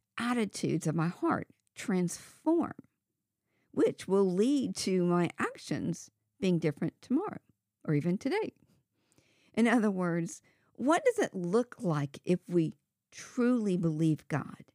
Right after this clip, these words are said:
in His Word? That's it. Three simple steps: intent, truth, and transformation. In the next episodes, I'm gonna break each step down for us, and I'll give you ex-, specific examples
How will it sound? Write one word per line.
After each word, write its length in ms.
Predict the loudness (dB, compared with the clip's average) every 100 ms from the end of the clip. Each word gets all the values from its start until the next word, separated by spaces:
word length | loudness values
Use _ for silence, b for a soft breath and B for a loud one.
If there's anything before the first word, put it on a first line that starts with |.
| _ _ _ 0
in 120 | 2
His 200 | 2 -2
Word? 440 | -4 -4 -8 -18 _ _ _ _ _ _ _ _ _
That's 300 | -2 -2 -2
it. 200 | -4 -6 -12 _ _ _ _
Three 340 | 0 2 0
simple 440 | -2 0 0 0 -4
steps: 480 | -4 -8 -8 -16 _ _
intent, 560 | -2 -2 0 -2 -4 -10 -20 _
truth, 280 | -2 -2 -2
and 180 | -2 -2
transformation. 1040 | -2 -4 -4 -4 0 0 0 -4 -14 -16 -16 _ _ _ _ _ _
In 100 | 4
the 80 | 6
next 280 | 6 2 -6 -4
episodes, 400 | -4 0 2 2
I'm 80 | 2
gonna 140 | 0 0
break 520 | -2 0 2 2 -2
each 220 | -2 -2 -4
step 280 | -4 -4 -4
down 280 | -2 2 0
for 180 | -2 -2
us, 300 | 0 -2 -4 B B B
and 240 | 2 4 2
I'll 100 | 0
give 220 | 2 2
you 140 | 4 2
ex-, 180 | 0 -6
specific 680 | -10 -2 -2 0 0 0 -2
examples 920 | -2 -2 2 2 2 0 -4 -6 -10